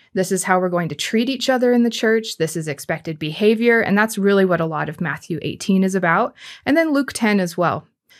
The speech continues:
So Matthew eighteen is usually referred to as the discourse on the church or the ecclesiastical discourse because it's sort of separated into three sections. It starts out with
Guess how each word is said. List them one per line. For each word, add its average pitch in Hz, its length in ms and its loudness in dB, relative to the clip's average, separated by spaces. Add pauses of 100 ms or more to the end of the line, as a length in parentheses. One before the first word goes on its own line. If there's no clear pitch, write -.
(320)
So - 220 2
Matthew 269 360 2
eighteen 208 540 2 (180)
is 208 160 4
usually 277 280 2
referred 220 420 0
to 208 180 2
as 175 600 0
the 185 140 -2
discourse 202 680 -2
on 185 220 0
the 180 60 0
church 302 380 -2
or 208 100 0
the 185 120 -4 (160)
ecclesiastical 196 880 0
discourse 185 800 -6 (600)
because 196 720 2
it's 180 600 -4 (520)
sort 302 200 0
of 330 80 -6
separated 240 460 4
into 196 200 2
three 202 440 -2
sections. - 840 -8 (200)
It 190 140 -2
starts 226 460 0
out 202 280 2
with 180 540 -4